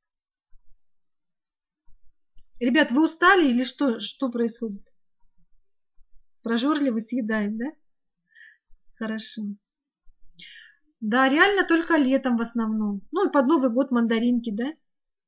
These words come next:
А, выкидывает. Ну что, с-, будешь смотреть запись, значит.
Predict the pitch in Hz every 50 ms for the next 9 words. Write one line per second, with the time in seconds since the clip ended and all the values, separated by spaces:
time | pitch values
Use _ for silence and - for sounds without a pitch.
0 | _ _ _ _ _ - - _ _ _ _ - - _ _ - - _ _ -
1 | - - - - - - - _ _ _ _ _ - - - - - - - -
2 | - - - - - - - - - _ _ _ - - _ - - _ _ _
3 | - - _ _ _ 233 220 220 214 262 240 - - 294 262 214 214 214 214 202
4 | 202 254 277 302 285 - - - 254 - - - 262 240 208 - - 214 247 277
5 | 269 - 254 254 247 247 262 262 220 220 - 220 214 208 233 202 - 214 208 208
6 | - - 208